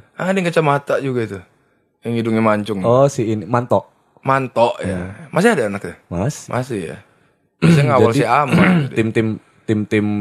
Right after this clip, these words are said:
Speaker 2: Daun Studio dulu support Jenderal.
Speaker 1: Iya.
Speaker 2: Karena mereka memang nggak ada brand ambassador waktu itu.
Speaker 1: Lu bikin di ini kan fotonya.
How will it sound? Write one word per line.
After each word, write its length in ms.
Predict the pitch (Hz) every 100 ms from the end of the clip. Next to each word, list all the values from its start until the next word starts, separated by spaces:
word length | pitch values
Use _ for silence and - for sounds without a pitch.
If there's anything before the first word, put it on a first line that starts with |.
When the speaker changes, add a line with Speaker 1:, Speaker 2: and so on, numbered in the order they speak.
| 95 -
Speaker 2:
Daun 500 | 113 92 90 95 98
Studio 320 | - 95 110
dulu 240 | 120 135 -
support 340 | 113 - -
Jenderal. 520 | 104 123 110 98 90
Speaker 1:
Iya. 360 | 123 226 247 175
Speaker 2:
Karena 180 | 117 135
mereka 260 | 185 175 196
memang 240 | 165 151
nggak 160 | 135 123
ada 80 | 123
brand 220 | 127 123
ambassador 480 | 123 131 165 170 160
waktu 300 | 147 - 143
itu. 320 | - 110 101
Speaker 1:
Lu 160 | 170 220
bikin 400 | 196 - 190 196
di 120 | 190 190 220 233
ini 260 | 226 170 120
kan 200 | 101 101 123
fotonya. 840 | 135 123 - 120 107 92 104 117